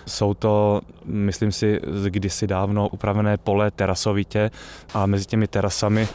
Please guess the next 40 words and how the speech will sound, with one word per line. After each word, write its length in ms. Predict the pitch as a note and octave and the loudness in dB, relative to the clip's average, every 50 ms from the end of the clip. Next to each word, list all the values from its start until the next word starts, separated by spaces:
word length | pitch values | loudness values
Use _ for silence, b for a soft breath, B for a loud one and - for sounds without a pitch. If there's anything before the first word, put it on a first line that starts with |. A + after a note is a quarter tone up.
| B B B | B B B
jsou 480 | - - - A2 G#2+ G#2+ G#2+ G#2+ A2 - G#2+ | -8 -4 0 2 2 4 4 4 4 2 2
vlny 240 | G2+ G#2 G#2 G#2+ | 2 2 2 2
vysoké, 680 | G2+ G2 F#2+ - - G2+ - - G#2+ G#2 G#2 G2+ G2+ G2+ | 2 0 0 0 -2 -4 -2 0 2 2 2 2 2 0
eh, 400 | - G#2 G2 G2 F#2+ F#2 F#2+ F#2+ | 0 0 0 0 0 0 -2 -4
řekněme 280 | F#2 F#2 - G#2 G2+ G2 | -6 -4 -2 0 0 2
jeden 180 | F#2+ G2 G2+ G#2 | 2 2 2 0
a 60 | G2+ | 0
půl 160 | - A2 A2 | 0 0 -2
až 120 | - G#2 - | -2 -2 -4
tři 160 | - - A2+ | -2 0 0
metry. 400 | G2+ F2+ - - G#2 G2 G2+ A2 B B B B B B B - | 0 0 0 0 2 2 2 0 B B B B B B B -2
A 300 | G#2+ G2 F#2+ F#2+ G2 G2 | 0 0 2 2 2 2
my 140 | G2 F#2+ | 0 -2
jsme 180 | F2+ - G#2+ G2 | -2 -2 -4 -2
tady 240 | - G2+ G2 G2+ G2+ | -2 -2 0 0 0
od 100 | F#2 - | -2 -2
chatové 340 | - G2+ - A2+ G#2 G#2 - | -4 -4 0 0 0 0 0
oblasti 640 | - F#2+ F#2+ G2+ G2+ F#2 - - - - G#2+ G#2 G#2 B B B B B - | -2 -2 -2 -2 -2 -2 -4 -6 -4 -2 -2 -2 -2 B B B B B -4
projížděli 540 | - G2 G2 G2+ F#2+ G2 F#2+ A2 G#2 A2 - | 0 0 2 2 0 0 0 0 0 0 0
přes 180 | - G#2+ - | -2 -4 -4
ty 100 | - - | -2 -2
vlnky. 300 | F#2+ F#2+ F#2+ F#2+ - - | 0 0 0 0 0 0
Měli 140 | G#2 G2+ F#2+ | 0 0 0
jsme 120 | - G#2+ | 0 -2
tam 180 | - - G2+ G2 | -2 -2 -2 0
vyjetých 380 | F#2 G2 G2 - - G2+ - - | 0 -2 -2 -2 -2 -4 -2 -2
několik 400 | G2+ F#2 - A2 G#2 G#2 - - | -4 -2 0 0 -2 -2 -2 -4
tras 420 | - - - F2+ F#2+ G#2+ - - B B B B B B B B | -6 -2 0 0 0 0 -2 -6 B B B B B B B B
a 300 | G#2+ G2+ G2 G2+ G#2 - - | -2 0 2 2 2 0 -2
vlastně, 340 | F#2 F#2+ F#2+ - - A2 G#2 | -2 -4 -4 -2 -2 -2 -2
když 140 | F#2+ F#2+ | -2 -4
jste 180 | - - - G#2 | -6 -4 -2 0
jela 220 | G#2 G#2 G2+ G#2 | 2 2 2 0
přes 240 | G2 - - - - | -2 -4 -6 -8 -6
těch, 320 | - - G#2+ G2 - - - | -2 -2 -2 -2 -2 -2 -2
eh, 220 | G#2 G2+ G2 F#2+ | 0 2 2 0
pět, 340 | - - G#2+ G2+ G2+ G#2 - | 0 0 0 0 0 0 -2
šest 280 | - - G2+ F#2+ - | -4 -4 -4 -2 0
nebo 180 | A2+ G#2 G2+ G#2 | 0 0 0 0
sedm 400 | - - - F#2+ G#2 G#2+ G#2 | -2 -2 -2 0 2 2 2